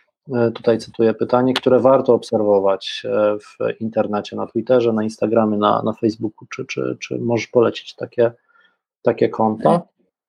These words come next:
Speaker 2: przyznam, że jakby większość, e, kont tych Afgańczyków, no, które są w social media, którzy właśnie udzielają się na Instagramie czy Twitterze,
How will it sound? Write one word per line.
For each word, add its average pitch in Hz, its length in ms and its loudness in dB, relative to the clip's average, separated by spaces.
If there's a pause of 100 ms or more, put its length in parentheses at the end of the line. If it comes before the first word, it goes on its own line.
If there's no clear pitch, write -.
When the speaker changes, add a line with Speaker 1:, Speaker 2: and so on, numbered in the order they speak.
(340)
Speaker 2:
przyznam, 233 320 0
że 208 340 2
jakby 190 460 -4
większość, 214 580 0
e, 185 400 2
kont 214 220 0
tych 208 140 0
Afgańczyków, 180 520 -6
no, 180 100 -4
które 190 200 -10
są 180 200 -2
w - 40 -10
social 185 280 -4
media, 185 260 -2
którzy - 200 -10
właśnie 180 300 -4
udzielają 170 380 -4
się 175 120 -10
na 170 80 -14
Instagramie 170 540 -8
czy 175 160 -2
Twitterze, 170 540 -4